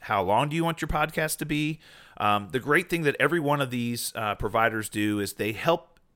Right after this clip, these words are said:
publish your podcast to all of the different, um, app-, apps and sites that will, your podcast can be found on. So Apple Podcasts, Google, um, Spotify, Audacity. I mean, you can find these podcasts everywhere, and these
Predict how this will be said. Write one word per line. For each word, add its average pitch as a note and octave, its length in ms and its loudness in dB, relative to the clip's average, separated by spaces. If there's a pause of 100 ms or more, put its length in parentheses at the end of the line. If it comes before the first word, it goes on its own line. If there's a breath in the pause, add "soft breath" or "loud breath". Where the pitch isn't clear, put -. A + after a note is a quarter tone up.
(160)
publish C3 400 2
your B2 80 -2
podcast G#2+ 640 -2
to A2 140 -4
all C3+ 300 6
of A2+ 160 -4
the A#2 60 -14
different, A#2 500 -2
um, F#2 320 -4
app-, B2 400 0
apps B2+ 460 -2 (340 loud breath)
and A#2 220 -4
sites C3 380 2
that A#2 200 0
will, G#2+ 280 0
your A2 120 -2
podcast - 460 0
can G#2 100 -10
be F#2+ 100 -6
found F2 360 -6
on. C#2 260 -10
So G2 280 2 (300 loud breath)
Apple B2 300 2
Podcasts, G#2+ 720 2
Google, A2+ 540 0 (340 loud breath)
um, F#2 540 0 (380)
Spotify, G2 1080 2 (240)
Audacity. G#2+ 840 4
I F2+ 40 -6
mean, A2+ 140 -4
you C#3+ 100 -2
can E3+ 120 -2
find D#3 300 2
these C#3+ 120 -4
podcasts C#3 500 2
everywhere, C3 320 2
and A#2 180 -2
these D3 280 -2